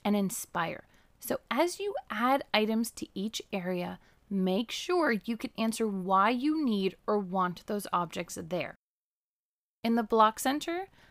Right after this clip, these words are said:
I have a carpet, tree logs, a shelf to hold blocks, baskets to hold sticks, smaller blocks. I also have a shelf with baskets of cars,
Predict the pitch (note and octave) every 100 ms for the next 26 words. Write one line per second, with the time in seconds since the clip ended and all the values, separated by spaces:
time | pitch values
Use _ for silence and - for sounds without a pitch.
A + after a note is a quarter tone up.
0 | _ - G3+ G3 - - D#4+ - D#4 D4
1 | _ - - D4 C#4+ B3+ B3 A#3 - -
2 | - A3 A3 - C4 B3 C#4+ - A#3+ A3
3 | G#3 - - _ - F3+ F3+ - - -
4 | C4 D4 C#4 - G#3+ G#3+ - - - -
5 | F#3+ F#3+ A#3 D4+ - G#3+ G#3 G#3 - _
6 | _ _ _ - F3+ F#3 F#3+ A#3+ B3+ -
7 | A3 A3 B3 G3 F3+ - F3+ - - -
8 | C4 C4 C4